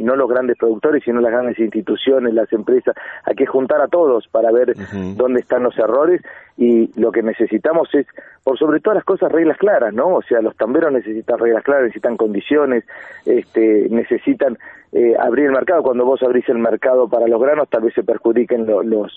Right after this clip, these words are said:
Speaker 1: los tamberos también por la ra-,
Speaker 2: Sí.
Speaker 1: por la ración. Esto es como cuando vos hablás de la economía circular, tocás en un extremo y, y se agita el otro. Bueno, estamos conectados. Entonces necesitamos sentarnos todos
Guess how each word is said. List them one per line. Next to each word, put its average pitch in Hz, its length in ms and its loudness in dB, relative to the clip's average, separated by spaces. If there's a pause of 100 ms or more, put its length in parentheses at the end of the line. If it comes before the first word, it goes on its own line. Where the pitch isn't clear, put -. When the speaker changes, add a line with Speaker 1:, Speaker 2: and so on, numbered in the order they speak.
Speaker 1:
los 107 220 -4
tamberos 123 440 0
también 139 480 0
por 110 140 -2
la 101 140 -4
ra-, 98 180 -4
Speaker 2:
Sí. 92 240 -6
Speaker 1:
por 101 140 -2
la 98 120 0
ración. 165 520 0 (420)
Esto 185 260 0
es - 60 -4
como 139 240 0
cuando 131 280 2
vos 165 200 2
hablás 147 280 2
de 151 120 2
la 127 60 2
economía 127 460 0
circular, 127 480 2
tocás 135 340 -2
en 127 100 2
un 127 120 0
extremo 147 380 0
y, - 120 -4
y 120 120 0
se 117 160 0
agita 120 300 -2
el 139 80 2
otro. 113 260 0
Bueno, 123 360 -2
estamos - 500 -2
conectados. 98 600 -2 (400)
Entonces 131 360 0
necesitamos 139 440 0
sentarnos 143 520 0
todos 165 340 2